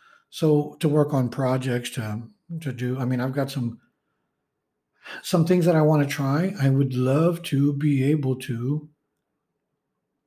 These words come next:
at some point, get out and travel during the summer. Maybe stop into some of your locations and, uh, just kinda visit you,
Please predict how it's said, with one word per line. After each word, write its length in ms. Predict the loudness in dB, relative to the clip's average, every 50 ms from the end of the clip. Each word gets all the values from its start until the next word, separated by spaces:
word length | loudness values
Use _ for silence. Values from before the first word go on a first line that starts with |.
| _ _ _ -4
at 140 | -4 -2
some 220 | 0 0 0 0 0
point, 440 | -2 -4 -4 -2 -2 -4 -4 -8 -14 _ _ _ _ _ _ _ _ _ _ -12 -4
get 200 | 0 0 2 4
out 200 | 2 2 2 2
and 120 | 0 -2
travel 680 | -2 -4 -4 -2 0 2 2 0 0 -2 -4 -6 -6 -6
during 240 | -6 -6 -6 -4
the 100 | -4 -6
summer. 500 | -6 -6 -4 -4 -4 -4 -4 -6 -8 -10 -14 _ _ _ _ _ _ _ _ _ _ _ _ _ _ -6
Maybe 260 | -4 -2 -2 -2 -2
stop 380 | -2 -2 -2 -2 -2 0 0
into 320 | 0 0 0 0 -2 -4 -6
some 240 | -4 -4 -2 0 0
of 100 | 0 0
your 480 | -2 -4 -4 -4 -4 -6 -6 -8 _ _ _ _ _ _ _ _ _ _ _ _ _ _ _ _ _ _ -4
locations 920 | -2 0 0 0 0 2 4 4 6 4 4 4 4 4 4 4 4 2 2
and, 440 | 0 0 0 -2 -2 -2 -4 -4 -4
uh, 260 | -4 -4 -4 -4 -6 -8 -10 _ _ _ _ _ _ _ _ _ _ _ _ _ -4
just 180 | -2 -2 0 0
kinda 200 | 2 2 2 2
visit 360 | 4 4 4 4 2 2 2
you, 500 | 2 4 4 6 4 4 2 0 -4